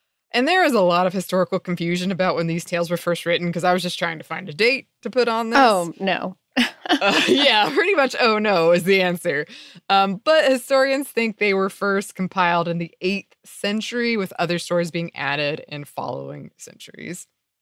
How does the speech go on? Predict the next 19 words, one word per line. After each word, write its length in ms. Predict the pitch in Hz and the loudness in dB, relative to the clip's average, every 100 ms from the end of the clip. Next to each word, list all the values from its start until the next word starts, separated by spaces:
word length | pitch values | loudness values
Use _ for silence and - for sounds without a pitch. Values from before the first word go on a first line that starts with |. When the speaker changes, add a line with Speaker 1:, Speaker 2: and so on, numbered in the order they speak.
| _ _ _ _ _ - | _ _ _ _ _ -6
Speaker 1:
People 180 | 233 247 | 0 0
think 380 | 254 226 220 - | 0 -4 -4 -2
open 300 | 185 202 240 | 0 0 0
sesame 380 | 220 202 185 180 | 0 -2 -2 -4
refers 480 | 170 - 185 175 - | -4 -2 -2 -2 -4
to 160 | 202 - | -10 -4
either 340 | 156 208 262 262 | 0 2 0 -4
the 80 | 247 | -6
fact 440 | - 165 160 - - - - | -2 0 0 -6 -18 -16 -4
that 120 | 180 | -4
the 80 | 175 | -4
seeds 340 | - 180 175 - - | -6 -6 -6 -6 -2
open 580 | 180 262 277 247 254 254 | 0 0 -2 -2 -4 -4
at 160 | 190 | -4
the 120 | 170 160 | -4 -2
lightest 420 | 170 175 185 - | -2 -2 -6 -8
touch 480 | - 247 - - - | -2 -2 -2 -8 -6
when 240 | 175 170 | -6 -6
mature, 560 | 156 - 208 220 220 | -6 -6 -4 -2 -4